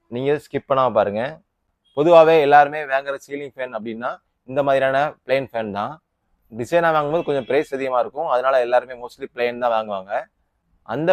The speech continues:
பிளெயின் மாடல்ல நார்மல் வருது, ஹை ஸ்பீடு வருது. நம்ம இன்னைக்கு பார்க்க போற மாடல் வந்து ஹை ஸ்பீடு தான் உங்களுக்கு. அதுவும் ஓரியன் பிராண்ட்ல ஒரு பெஸ்ட் மாடல் தான் இந்த வீடியோல பார்க்க போறோம். சூப்பரான ஒரு, ஒரு சூப்பரான ஒரு சீலிங் ஃபேன் இந்த வீடியோல பார்த்துருவோம்.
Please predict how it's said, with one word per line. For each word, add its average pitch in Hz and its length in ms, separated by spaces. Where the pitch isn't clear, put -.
பிளெயின் 151 280
மாடல்ல 135 360
நார்மல் 135 460
வருது, 113 200
ஹை 120 60
ஸ்பீடு 120 280
வருது. 104 260
நம்ம 160 220
இன்னைக்கு 156 300
பார்க்க 135 240
போற 127 140
மாடல் 117 320
வந்து 113 220
ஹை 127 60
ஸ்பீடு 120 280
தான் 104 100
உங்களுக்கு. 98 320
அதுவும் 156 300
ஓரியன் 160 300
பிராண்ட்ல 139 360
ஒரு 120 120
பெஸ்ட் 127 320
மாடல் 120 260
தான் 117 100
இந்த 110 140
வீடியோல 110 280
பார்க்க 95 220
போறோம். 110 200
சூப்பரான 170 520
ஒரு, 135 120
ஒரு 123 140
சூப்பரான 180 340
ஒரு 123 160
சீலிங் 151 260
ஃபேன் 131 200
இந்த 127 180
வீடியோல 123 300
பார்த்துருவோம். 113 420